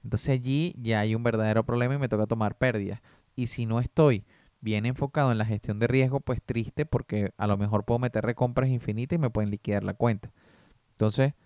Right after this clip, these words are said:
hay que tener mucho cuidado, hay que respetar la estrategia. Es mejor respetar la estrategia, este, y ser firmes en eso, ¿ok?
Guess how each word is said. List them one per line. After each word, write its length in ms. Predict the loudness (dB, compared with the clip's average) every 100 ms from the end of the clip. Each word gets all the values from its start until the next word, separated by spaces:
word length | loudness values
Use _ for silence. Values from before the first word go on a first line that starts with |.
| _ _
hay 140 | -8 -4
que 100 | -2
tener 180 | -2 0
mucho 360 | 0 0 -2
cuidado, 420 | 0 0 2 2
hay 100 | -2
que 140 | -2 0
respetar 440 | 0 0 0 0
la 120 | 0
estrategia. 560 | -2 -2 -4 -4 -6 -4
Es 40 |
mejor 300 | -2 0 0
respetar 360 | -2 -2 -2 -2
la 80 | -4
estrategia, 640 | -6 -4 -2 -2 -2 -4 -8 _ _ _ _ _ _ -4
este, 640 | -2 -2 -2 0 0 -2
y 120 | -4
ser 240 | 0 2 2
firmes 460 | 2 0 2 0
en 120 | 0 0
eso, 240 | -2 -4
¿ok? 120 | -4